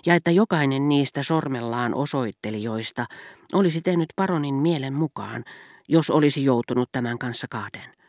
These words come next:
Minä erehdyin. Jos tietty yllyke saattoi kaikissa yhteiskuntaluokissa johtaa homoseksuaalisuuteen sellaisetkin miehet kuin Saint Loun, jotka siihen asti olivat olleet niistä tavoista mahdollisimman kaukana,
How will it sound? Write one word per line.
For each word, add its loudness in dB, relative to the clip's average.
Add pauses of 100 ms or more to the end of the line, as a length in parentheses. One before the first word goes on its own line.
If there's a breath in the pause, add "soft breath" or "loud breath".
(760)
Minä 2
erehdyin. -4 (880 loud breath)
Jos 4
tietty 4 (100)
yllyke 4
saattoi -2 (320)
kaikissa -6
yhteiskuntaluokissa -6 (600 loud breath)
johtaa 2
homoseksuaalisuuteen -4
sellaisetkin -4
miehet -2
kuin -2
Saint -2
Loun, 2 (600 loud breath)
jotka 4
siihen 4
asti -2
olivat -4
olleet -2
niistä 2
tavoista -4
mahdollisimman -4
kaukana, -4